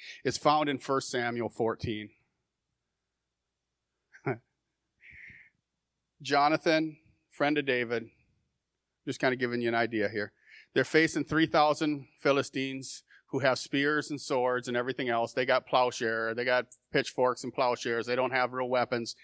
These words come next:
'cause the Philistines wouldn't let them have any metal workers.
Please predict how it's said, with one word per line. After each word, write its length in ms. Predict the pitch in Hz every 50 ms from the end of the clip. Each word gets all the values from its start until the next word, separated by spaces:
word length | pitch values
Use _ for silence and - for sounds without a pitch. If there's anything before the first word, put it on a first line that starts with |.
| - - - _
'cause 100 | - 143
the 80 | 131 135
Philistines 500 | - - 165 160 143 - - 147 135 123
wouldn't 240 | 147 139 143 131 131
let 160 | 127 123 -
them 140 | - 127 120
have 220 | 123 123 120 120
any 120 | 127 131 127
metal 280 | 123 123 120 120 117
workers. 580 | 117 117 113 - - 117 117 - - - -